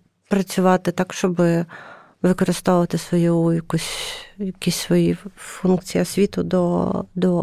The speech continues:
армії. Тому що я зрозуміла, що ця війна дуже надовго.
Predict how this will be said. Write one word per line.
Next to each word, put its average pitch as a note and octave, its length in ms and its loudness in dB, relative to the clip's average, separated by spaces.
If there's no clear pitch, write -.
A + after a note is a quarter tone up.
армії. G#3+ 460 2
Тому A3+ 160 0
що C#4+ 140 2
я D4+ 60 4
зрозуміла, C4+ 460 2
що - 120 -10
ця G#3+ 180 0
війна G3 480 2
дуже F#3+ 420 2
надовго. G3 560 2